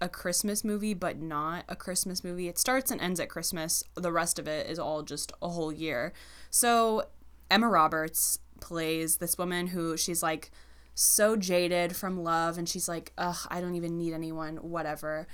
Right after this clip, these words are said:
But her family's so annoying and stupid, and, and <laughs> at every holiday, they, like, bombard her with questions about why she's not married yet, and she's like, "I'm sick of this.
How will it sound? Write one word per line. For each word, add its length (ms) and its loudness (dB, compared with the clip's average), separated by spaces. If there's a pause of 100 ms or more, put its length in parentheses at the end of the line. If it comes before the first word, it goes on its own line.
(220)
But 180 4
her 100 -4
family's 420 0
so 200 2
annoying 440 -2
and 80 -4
stupid, 480 0
and, 140 -4
and 280 -8
<laughs> 880 2 (400)
at 120 8
every 460 4
holiday, 500 2
they, 320 0
like, 380 -2
bombard 520 -2
her 220 -4
with 200 -6
questions 320 -6
about 140 -4
why 100 -4
she's 140 -6
not 140 -4
married 240 -6
yet, 200 -4
and 100 -8
she's 140 -2
like, 280 -4
"I'm 160 -2
sick 200 0
of 80 -6
this. 240 -6